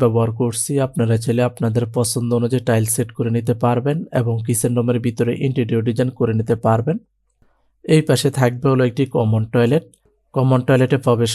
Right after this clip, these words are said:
করার জন্য এই পাশে ডোর থাকবে। এই টয়লেটে আমরা বেসিন এবং কমোড সেট করে দিছি এবং টয়লেট ওয়ালে আমরা টাইলস ব্যবহার করছি। এই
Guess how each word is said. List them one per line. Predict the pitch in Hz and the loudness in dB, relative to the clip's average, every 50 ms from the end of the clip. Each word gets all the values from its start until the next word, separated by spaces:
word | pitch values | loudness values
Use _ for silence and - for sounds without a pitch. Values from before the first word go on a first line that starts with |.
| - - | -2 -2
করার | 127 123 120 113 | 0 0 0 2
জন্য | 120 123 127 123 | 2 2 2 2
এই | - - | 2 0
পাশে | 113 - - 110 | -2 0 0 0
ডোর | 110 117 117 113 113 131 | 2 0 0 0 -2 0
থাকবে। | 120 110 117 131 127 139 165 233 - _ _ _ _ _ _ _ _ _ _ _ - | 0 0 0 0 0 0 0 0 -2 _ _ _ _ _ _ _ _ _ _ _ -2
এই | 143 139 139 | 0 0 2
টয়লেটে | 156 139 127 131 131 - 139 | 2 4 4 4 4 2 4
আমরা | 135 139 131 120 120 | 4 4 2 2 2
বেসিন | 120 110 110 - - 139 143 143 - - 123 | 2 2 2 0 2 0 0 0 0 0 0
এবং | 117 117 117 113 113 | 2 2 0 -2 -2
কমোড | 117 113 113 117 117 113 - | -4 -2 -2 -2 -2 -2 -2
সেট | - 123 117 - - | -2 -2 -2 -2 -4
করে | - 131 131 127 | -2 -2 0 0
দিছি | 131 131 127 - 156 139 117 | -2 -4 -2 0 2 2 2
এবং | 107 113 110 113 - | 2 0 0 0 0
টয়লেট | 110 110 110 110 113 120 | 2 2 2 2 2 2
ওয়ালে | 117 117 117 120 117 | 2 2 2 2 2
আমরা | 120 127 123 - - | 0 -2 -2 0 2
টাইলস | 110 110 110 110 113 - - - | 2 2 2 2 0 -2 0 0
ব্যবহার | 123 113 117 120 117 117 113 - | 0 2 2 0 -2 -4 -4 -6
করছি। | 120 110 - - - 175 254 - _ _ _ _ _ _ _ _ _ _ _ _ _ _ _ _ | -6 -4 -4 -4 -4 -4 -4 -6 _ _ _ _ _ _ _ _ _ _ _ _ _ _ _ _
এই | - 151 | 2 2